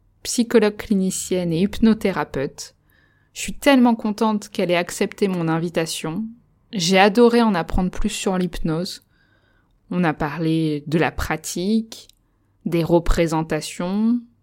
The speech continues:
du pourquoi on peut aller voir un hypnothérapeute, comment ça fonctionne, chez qui, et cetera. Merci encore à elle d'être venue, de s'être prêtée à cet exercice. J'ai eu trop de chance qu'elle accepte.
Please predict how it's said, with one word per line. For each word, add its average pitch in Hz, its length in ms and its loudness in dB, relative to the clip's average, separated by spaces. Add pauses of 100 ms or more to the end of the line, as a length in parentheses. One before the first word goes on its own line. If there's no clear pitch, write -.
(200)
du 175 140 -4
pourquoi 202 720 0 (600)
on 180 100 0
peut 175 140 0
aller 165 160 2
voir 160 260 0
un 160 140 2
hypnothérapeute, 165 1040 0
comment 202 360 0
ça 170 180 -2
fonctionne, 165 680 -4
chez - 220 -4
qui, 190 360 -4
et 185 120 0
cetera. 160 560 -6 (380)
Merci 220 380 4
encore 208 340 2
à 190 160 2
elle 190 300 0 (420)
d'être 185 400 2
venue, 185 520 2 (560)
de 190 120 6
s'être 180 260 0
prêtée 220 500 2
à 185 100 2
cet 175 220 -4
exercice. 165 880 -4 (200)
J'ai 185 200 0
eu 185 40 0
trop 202 200 -2
de 196 60 -6
chance 175 320 -8
qu'elle 165 180 -4
accepte. - 640 -10